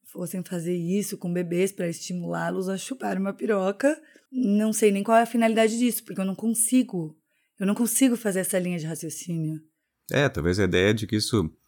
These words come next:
Speaker 2: acho que vem junto com a ideia do kit gay, né? Com a ideia de que se vai moldar, então, a mente das crianças para serem gays no futuro.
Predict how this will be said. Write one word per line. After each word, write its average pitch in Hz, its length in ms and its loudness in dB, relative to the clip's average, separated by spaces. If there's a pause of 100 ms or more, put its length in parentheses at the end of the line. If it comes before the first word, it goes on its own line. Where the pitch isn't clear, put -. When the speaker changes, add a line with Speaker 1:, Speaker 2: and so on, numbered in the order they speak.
(240)
Speaker 2:
acho 107 100 -2
que 117 60 -2
vem 113 60 6
junto 120 180 2
com 131 60 2
a - 20 6
ideia 107 160 6
do 110 80 0
kit - 300 -2
gay, 90 300 4
né? 85 320 0
Com - 120 -6
a 71 40 0
ideia 73 240 0
de - 100 -8
que 92 120 -2
se 78 140 -8
vai 80 240 2
moldar, 87 640 2
então, 92 200 0
a 85 60 2
mente 92 300 0
das 87 140 0
crianças 90 560 0
para 90 280 0
serem 87 320 0
gays 87 320 2
no 82 80 0
futuro. - 800 -2